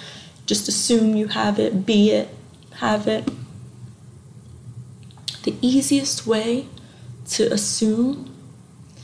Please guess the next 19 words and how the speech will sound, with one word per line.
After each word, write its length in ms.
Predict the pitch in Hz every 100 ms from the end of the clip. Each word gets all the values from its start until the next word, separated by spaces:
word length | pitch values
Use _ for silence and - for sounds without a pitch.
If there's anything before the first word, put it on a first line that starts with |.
| - - - -
is 220 | 208 208 -
to 80 | 208
be 640 | - 208 208 214 214 208 - -
present. 840 | - 202 190 - 208 - - - - - - - - - - - - - - - - 208 -
Be 300 | 240 254 262
so 540 | - - - 240 269
present 680 | 269 - 233 - 208 202 208
in 160 | 202
every 300 | 220 208 226
moment 580 | 214 202 196 214 262 370 - - - - - - - - - -
that 140 | 214 202
you 180 | 208
forget 600 | 208 - 226 190 220 208 - -
to 140 | - 208
think, 560 | - 220 202 - - - - - - - - - - - - - - - - - -
that 120 | - -
you 120 | 208
forget 520 | - 196 226 - -
to 840 | - 233 208 202 196 190 190 185